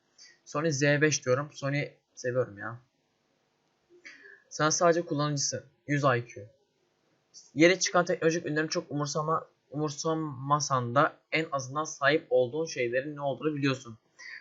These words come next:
Kullanım alanının belki diğer kullanıcılara nazaran kısıtlı fakat senin işini göre-, görüyor işte. Zaten bir teknolojik aletin işlevi senin hayatını kolaylaştırmak, sana sahip olmak değil.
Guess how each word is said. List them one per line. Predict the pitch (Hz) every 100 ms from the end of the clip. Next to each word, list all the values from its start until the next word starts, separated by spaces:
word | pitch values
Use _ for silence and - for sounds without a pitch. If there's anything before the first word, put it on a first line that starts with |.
| -
Kullanım | - 147 160 175
alanının | 160 156 170 156
belki | 160 160 160 135
diğer | 165 160
kullanıcılara | 156 139 135 127 143 151 135
nazaran | 131 135 135 139 -
kısıtlı | - - - - 131 139 _ _ _
fakat | 143 143 143
senin | - 151
işini | 147 143 143
göre-, | 139 135 143
görüyor | 113 135 131
işte. | 107 - 98 - _ _ _ _
Zaten | 151 175 180 160
bir | 175
teknolojik | 175 - 160 160 170
aletin | - 139 135 143 -
işlevi | 139 - 135 151
senin | 156 147
hayatını | 143 139 147 143
kolaylaştırmak, | 131 127 127 123 120 131 165 - _ _ _
sana | - 143
sahip | 143 143 143 139
olmak | 120 151 135
değil. | 127 107